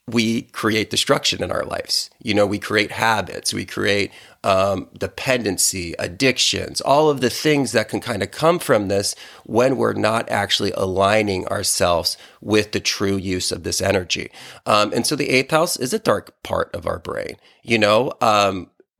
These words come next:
humans are very robotic. You know, there's a reason why our phones are called androids, um, because we do get in a robotic process. And now there's certain things that that's great for, um, not for your spiritual development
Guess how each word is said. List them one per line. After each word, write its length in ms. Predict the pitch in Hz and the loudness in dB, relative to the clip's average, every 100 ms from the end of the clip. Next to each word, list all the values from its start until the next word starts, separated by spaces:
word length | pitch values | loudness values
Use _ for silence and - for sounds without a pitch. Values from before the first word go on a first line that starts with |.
| - _ _ | -20 _ _
humans 480 | - - 135 233 233 | -10 -2 0 0 -2
are 120 | 151 | -4
very 360 | 92 101 135 175 | -2 -4 -4 -4
robotic. 840 | 131 123 - 107 135 - - - _ _ - | -2 0 2 0 -2 -4 -10 -20 _ _ -6
You 120 | 113 | 0
know, 100 | 95 | 2
there's 180 | 101 113 | 4 2
a 60 | 104 | 2
reason 380 | 98 135 151 139 | 2 2 2 4
why 100 | 131 | 4
our 140 | 110 | 2
phones 320 | - 117 123 | 2 2 2
are 80 | 101 | 0
called 280 | - 107 98 | 0 -2 0
androids, 840 | 98 101 107 - - - - - - - - _ | 0 0 0 -4 -6 -4 -6 -8 -8 -16 -20 _
um, 460 | 107 98 95 92 87 | 2 4 4 0 -6
because 460 | - 101 - 104 95 - - | -2 -2 0 0 -2 -12 -16
we 380 | 98 95 135 | -6 0 0
do 320 | 156 - 113 147 | 0 -2 0 2
get 240 | 123 - | 0 2
in 100 | 117 | 0
a 60 | 110 | 2
robotic 580 | 107 104 101 107 101 | 2 2 0 0 -2
process. 720 | - 117 117 131 - - - - - - - | -2 0 0 0 -2 -4 -6 -8 -10 -16 -2
And 140 | 131 | 2
now 160 | 139 139 | 4 4
there's 180 | 170 185 | 2 0
certain 320 | 185 170 123 | 0 2 0
things 380 | - 160 185 - | 2 2 2 0
that 160 | 101 | 0
that's 200 | 104 98 | 0 -4
great 360 | - 98 143 - | -4 0 0 0
for, 400 | - 92 90 87 - - _ | -4 -4 -4 -6 -12 -20 _
um, 400 | 117 104 98 92 - _ _ _ - | 0 4 2 0 -12 _ _ _ 0
not 260 | 113 135 | 2 2
for 140 | - 156 | 0 -2
your 140 | 117 | 0
spiritual 460 | - - 110 98 92 | -2 0 0 0 -4
development 640 | 85 90 117 120 - - | -2 2 2 2 -4 -12